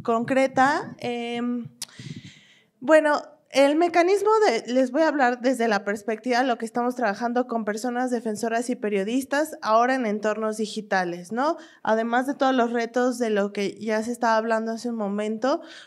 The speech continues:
como activista y como periodista en este nuevo mundo del uso de las tecnologías, pues nos enfrentamos a nue-, nuevos riesgos en materia de derechos humanos. Entonces, eh, la que sigue, por favor.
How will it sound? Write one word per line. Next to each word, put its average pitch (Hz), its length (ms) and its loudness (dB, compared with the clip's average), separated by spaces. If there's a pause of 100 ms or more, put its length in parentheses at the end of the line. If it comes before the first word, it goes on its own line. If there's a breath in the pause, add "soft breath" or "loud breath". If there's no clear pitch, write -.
como 233 260 2
activista 277 840 2
y 285 60 -2
como 226 360 -2
periodista 233 880 0
en 220 220 -4
este 240 340 -4
nuevo 233 320 -6
mundo 233 480 -6 (340 loud breath)
del 233 280 0
uso 262 180 2
de 240 80 4
las 214 220 0
tecnologías, 214 720 -2
pues 226 200 -4
nos 208 180 -6
enfrentamos 214 640 -4
a 208 80 -2
nue-, 208 200 -6
nuevos 220 300 -4
riesgos 220 420 -6
en 208 120 -4
materia 202 500 -2
de 196 80 -4
derechos 185 480 -6
humanos. - 480 -16 (460 loud breath)
Entonces, 269 720 4
eh, 247 320 6
la 262 220 4
que 269 120 2
sigue, 294 360 2
por 269 200 0
favor. 254 400 2